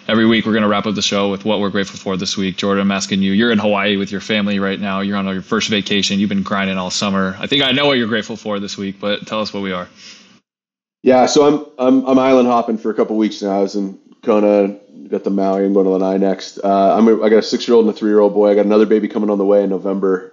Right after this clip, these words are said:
Speaker 2: Uh, I married my high school sweetheart. Um, and, uh, so I, I, I'm in position A right now. I'm super blessed, just family-wise. But, uh, I'm, I'm not gonna say I'm blessed, uh, or I'm,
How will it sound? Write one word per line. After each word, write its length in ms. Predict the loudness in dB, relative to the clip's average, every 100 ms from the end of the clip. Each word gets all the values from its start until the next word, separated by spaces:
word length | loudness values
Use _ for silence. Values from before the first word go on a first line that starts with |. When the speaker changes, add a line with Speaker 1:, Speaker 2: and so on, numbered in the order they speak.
| _
Speaker 2:
Uh, 460 | -6 -2 -2 -2 -4
I 80 | 0
married 200 | 4 4
my 100 | 4
high 140 | 0
school 200 | -2 -4
sweetheart. 600 | -4 -2 2 2 2 -2 -18 _ _ -8
Um, 540 | -2 0 0 -2 -6 _ -6
and, 240 | -2 0
uh, 160 | 0 0
so 160 | 0
I, 240 | 0 0 -2
I, 100 | 0
I'm 120 | 2
in 120 | 2
position 440 | 2 0 2 2 2
A 180 | 4
right 200 | 6 4
now. 160 | 2 0
I'm 60 | -2
super 240 | -6 -6
blessed, 560 | 0 0 0 -8 -18 -16
just 220 | -16 -4
family-wise. 640 | 2 4 6 6 4 2
But, 240 | 0 -4 -8 -20 _ -4
uh, 320 | 0 2 0
I'm, 160 | 2 2
I'm 120 | 4
not 140 | 4 4
gonna 100 | 4
say 180 | 4
I'm 120 | 4 4
blessed, 320 | 2 0 -6
uh, 120 | -6
or 180 | -2 0
I'm, 120 | 0